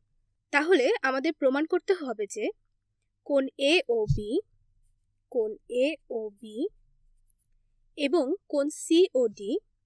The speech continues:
কোণ সিওডি এদের সমদ্বিখণ্ডক দ্বয়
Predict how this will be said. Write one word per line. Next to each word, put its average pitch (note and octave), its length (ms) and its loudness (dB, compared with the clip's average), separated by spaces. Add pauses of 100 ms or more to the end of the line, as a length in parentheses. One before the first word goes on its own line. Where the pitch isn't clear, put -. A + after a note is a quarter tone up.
(760)
কোণ A#3 180 -6 (180)
সিওডি A3+ 1080 -8 (680)
এদের C#4+ 300 4 (460)
সমদ্বিখণ্ডক D#4 840 2
দ্বয় A#3+ 220 -2